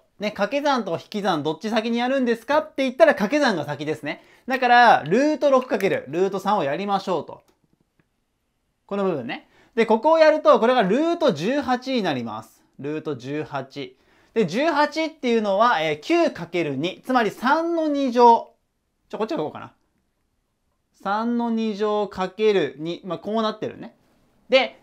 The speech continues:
二乗のアイテムを使うことによって、この子は外に出てこれます。つまり三ルート二です。で、こうやってルート十八を計算してもいいし、六かける三を見たときに、六って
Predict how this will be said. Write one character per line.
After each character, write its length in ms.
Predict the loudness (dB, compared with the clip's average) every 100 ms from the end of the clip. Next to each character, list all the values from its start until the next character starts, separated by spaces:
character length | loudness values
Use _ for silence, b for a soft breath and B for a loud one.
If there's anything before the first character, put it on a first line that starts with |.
| -6
二 220 | 0 0
乗 240 | 2 0
の 200 | 0 0
ア 80 | 0
イ 80 | -2
テ 120 | -2
ム 140 | -2 -4
を 80 |
使 380 | -6 -8 -2 0
う 120 | 0
こ 140 | -2 -4
と 140 | -2
に 140 | -2 -2
よ 100 | -4
っ 120 | -8
て、 260 | _ -4
こ 180 | -2 0
の 140 | 0 2
子 80 |
は 120 | 2 2
外 280 | 0 -2
に 140 | -2 0
出 100 | 0
て 120 | 0
こ 140 | -2
れ 80 | -4
ま 180 | -6 -10
す。 60 | -10
つ 80 | 0
ま 100 | 0
り 100 | 0
三 500 | -2 -2 0 -2 -2
ル 160 | 0
ー 40 | -2
ト 120 | -4
二 140 | -6
で 140 | -8 -12
す。 160 | _ _ _ _ _ _ _ _ _ _ _ b b b b
で、 280 | 0 0 -4 2
こ 120 | 6
う 20 |
や 80 | 6
っ 120 | 4
て 300 | 4 4 4
ル 120 | 2
ー 60 | 2
ト 120 | 0
十 100 | -2
八 280 | -4 2 2
を 80 | 4
計 200 | 2 0
算 240 | 0 -2
し 20 |
て 100 | 0
も 180 | -2 -2
い 200 | 0 0
い 20 | 0
し、 380 | 0 0 0 B B
六 220 | 0 0
か 120 | 2 0
け 120 | 0
る 60 |
三 240 | 2 0 0
を 40 |
見 100 | -2
た 120 | -2 -4
と 80 |
き 80 | -2
に、 140 | -2 2
六 300 | 2 2 -2
っ 20 |
て 580 | -2 0 0 0 -4